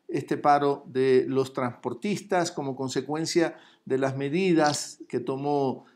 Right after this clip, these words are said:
el gobierno y sobre todo el impacto que tiene el incremento en los precios de las gasolinas. El carácter inflacionario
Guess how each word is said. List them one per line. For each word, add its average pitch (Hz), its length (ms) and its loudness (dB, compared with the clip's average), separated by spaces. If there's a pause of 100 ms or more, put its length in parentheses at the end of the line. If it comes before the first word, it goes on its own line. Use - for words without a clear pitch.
(140)
el 127 160 -2
gobierno 151 500 6
y 131 80 -2
sobre 131 360 4
todo 147 640 6
el 127 180 2
impacto 170 720 2 (240)
que 131 100 -4
tiene 160 460 -2
el 139 100 -4
incremento 143 560 -4
en 139 80 -4
los 127 140 -6
precios 147 420 0
de 135 120 2
las - 460 -2 (220)
gasolinas. 135 1000 0 (320)
El 131 580 4
carácter 165 460 4
inflacionario 143 1160 0